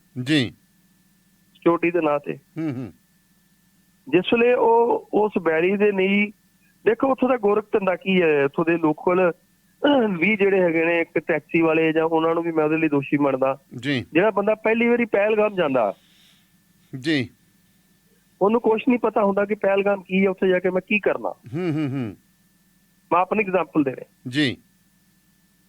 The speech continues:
Speaker 2: ਉਹ ਤੁਹਾਨੂੰ ਇੱਕ ਟੈਕਸੀ ਸਟੈਂਡ ਤੇ ਲੈ ਜਾਂਦੇ ਆ, ਉੱਥੇ ਜਾ ਕੇ ਸ਼ੋਅ ਕਰਦੇ ਆ ਕਿ ਵੀ ਇੱਥੇ ਸਾਹਮਣੇ ਉਹ ਵੈਲੀ ਆ,
Speaker 1: ਜੀ।
Speaker 2: ਤੇ ਵੈਲੀ ਦੇ ਪਾਰ ਜਿਹੜਾ ਸਵਿਟਜ਼ਰਲੈਂਡ ਹੈ,
Speaker 1: ਹੂੰ, ਹੂੰ।
Speaker 2: ਤੇ ਬਸ ਇੱਥੇ ਇਹੀ ਹੋਇਆ ਤੇ ਇਹੀ ਤੁਸੀਂ ਵੇਖਣਾ।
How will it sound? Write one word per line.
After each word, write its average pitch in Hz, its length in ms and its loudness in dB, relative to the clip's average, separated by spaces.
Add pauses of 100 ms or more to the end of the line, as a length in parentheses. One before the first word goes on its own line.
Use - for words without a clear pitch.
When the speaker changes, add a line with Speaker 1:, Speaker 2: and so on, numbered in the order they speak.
(200)
Speaker 2:
ਉਹ 240 200 2
ਤੁਹਾਨੂੰ 220 280 2
ਇੱਕ 240 180 -4
ਟੈਕਸੀ 220 320 -2
ਸਟੈਂਡ 214 280 0
ਤੇ 214 140 0
ਲੈ 175 140 2
ਜਾਂਦੇ 175 280 2
ਆ, 208 40 4
ਉੱਥੇ 208 200 0
ਜਾ 196 120 2
ਕੇ 208 220 0
ਸ਼ੋਅ 202 220 0
ਕਰਦੇ 185 300 0
ਆ 190 40 0
ਕਿ 196 160 -2
ਵੀ 202 160 -2
ਇੱਥੇ 196 200 -2
ਸਾਹਮਣੇ 190 360 -2
ਉਹ 190 100 0
ਵੈਲੀ 143 340 2
ਆ, 196 120 0 (300)
Speaker 1:
ਜੀ। 135 200 -2
Speaker 2:
ਤੇ 143 100 2
ਵੈਲੀ 143 320 0
ਦੇ 190 140 2
ਪਾਰ 165 360 0
ਜਿਹੜਾ 175 220 0
ਸਵਿਟਜ਼ਰਲੈਂਡ 160 720 0
ਹੈ, 135 120 0 (180)
Speaker 1:
ਹੂੰ, 160 160 -2
ਹੂੰ। 123 240 -4 (920)
Speaker 2:
ਤੇ 220 60 2
ਬਸ 208 220 0
ਇੱਥੇ 226 260 0
ਇਹੀ 226 120 2
ਹੋਇਆ 220 240 2
ਤੇ 214 100 -2
ਇਹੀ 240 180 2
ਤੁਸੀਂ 214 260 0
ਵੇਖਣਾ। 127 380 0